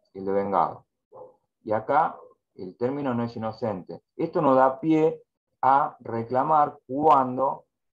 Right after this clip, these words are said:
se devengaron remuneraciones superiores a las percibidas. Es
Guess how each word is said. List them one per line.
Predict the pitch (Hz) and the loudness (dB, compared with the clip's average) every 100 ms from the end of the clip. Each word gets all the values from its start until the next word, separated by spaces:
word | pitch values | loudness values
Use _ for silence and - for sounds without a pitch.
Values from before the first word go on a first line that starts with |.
| _ _ | _ _
se | _ - - 135 139 | _ -18 -6 -4 -4
devengaron | 131 120 123 135 160 165 156 117 | -6 -6 -6 -2 0 -2 -6 -8
remuneraciones | 117 113 113 143 143 | -6 -6 -6 -10 -10
superiores | - 107 117 135 156 123 | -10 -6 -2 0 0 0
a | |
las | 104 - | -4 -6
percibidas. | 87 - 156 123 104 - | -8 -2 2 2 2 -2
Es | 156 | -10